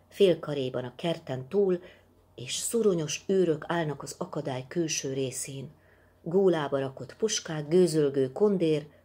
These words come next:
táborozó leg-, táborozó legénység. A szálló környékét megszállta a katonaság.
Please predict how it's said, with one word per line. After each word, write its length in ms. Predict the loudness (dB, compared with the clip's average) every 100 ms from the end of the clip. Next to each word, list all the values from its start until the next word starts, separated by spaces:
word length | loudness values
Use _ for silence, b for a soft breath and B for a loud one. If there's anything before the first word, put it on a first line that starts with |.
| -4
táborozó 640 | 0 0 0 -2 -2 -4
leg-, 300 | -4 -6 -10 -20 _ _
táborozó 580 | 0 0 2 0 -2 -2
legénység. 760 | -4 -4 -6 -2 -2 -2 -8 -14 b b b _ _ _ _
A 100 | -4
szálló 500 | -2 2 4 4 2
környékét 600 | 0 0 0 -4 -4 -4
megszállta 580 | -2 -2 -2 -4 -4 -4
a 80 | -8
katonaság. 800 | -8 -12 -12 -8 -10 -10 -14